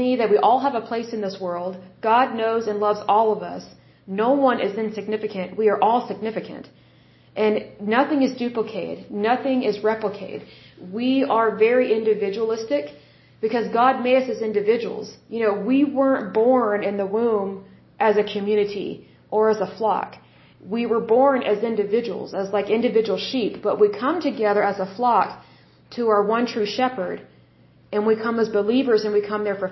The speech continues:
fellowship. But even though we're coming together as believers, that doesn't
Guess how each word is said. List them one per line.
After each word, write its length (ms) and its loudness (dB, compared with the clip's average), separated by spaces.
fellowship. 460 -4
But 200 4
even 240 4
though 160 6
we're 200 0
coming 160 0
together 440 0
as 100 -2
believers, 480 -2
that 180 0
doesn't 320 0